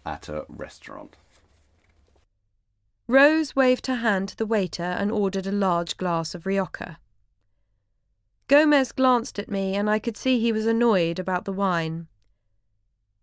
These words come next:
Speaker 2: The table was unsteady and had been wobbling all through lunch. He took a prescription pad out of his pocket,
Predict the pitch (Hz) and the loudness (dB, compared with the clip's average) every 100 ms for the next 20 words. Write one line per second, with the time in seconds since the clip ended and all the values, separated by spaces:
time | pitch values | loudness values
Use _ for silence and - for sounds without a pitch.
0 | _ _ 247 - 302 330 277 262 247 240 | _ _ -4 2 2 4 4 4 2 2
1 | 233 220 - 247 180 175 190 208 202 226 | 0 -2 -2 0 0 0 0 0 0 0
2 | 226 247 208 190 190 190 185 202 196 220 | 2 2 2 0 0 -2 -2 -2 0 0
3 | 170 180 - - _ _ _ _ _ _ | -2 -4 -8 -8 _ _ _ _ _ _
4 | _ _ _ 262 302 339 294 294 - 381 | _ _ _ -2 0 0 0 -2 0 -2
5 | - 277 226 214 190 190 208 208 214 220 | 0 0 0 0 0 2 0 -2 -4 -6
6 | - 196 - 190 - | -4 -4 -4 -8 -8